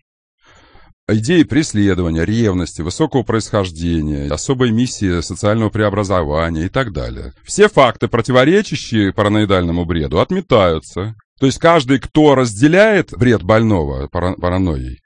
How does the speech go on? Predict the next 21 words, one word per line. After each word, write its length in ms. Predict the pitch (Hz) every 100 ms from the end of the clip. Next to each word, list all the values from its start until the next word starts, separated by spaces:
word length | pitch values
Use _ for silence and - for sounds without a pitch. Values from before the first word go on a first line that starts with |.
| _ _ -
причисляется 680 | 104 120 151 165 170 139
к 40 | 104
друзьям, 600 | 127 117 107 123 98 80
сторонникам, 640 | - 107 110 95 92 82
соратникам. 720 | - 92 78 62 67 - 127 147 _ -
Каждый, 360 | 123 107 101
кто 200 | - 117
не 280 | 104 117 185
разделяет 640 | 214 175 165 156 117 90
бред, 360 | 80 95 87 - -
э, 260 | 80 76 -
параноика, 680 | 87 90 85 67 - 64 62 - _ -
причисляется 840 | 92 98 104 117 135 151 - 131 117 _ - -
к 80 | -
враждебным 580 | 107 120 107 107 113 139
личностям. 640 | 123 - 73 65 - 50 - - _ - -
Явных 500 | 98 143 185 196 165
признаков 560 | - 180 151 135 117 95 - _
интеллектуального 640 | - 147 135 156 139 120
снижения 540 | 117 135 110 113 98 104
нет. 320 | 143 175 104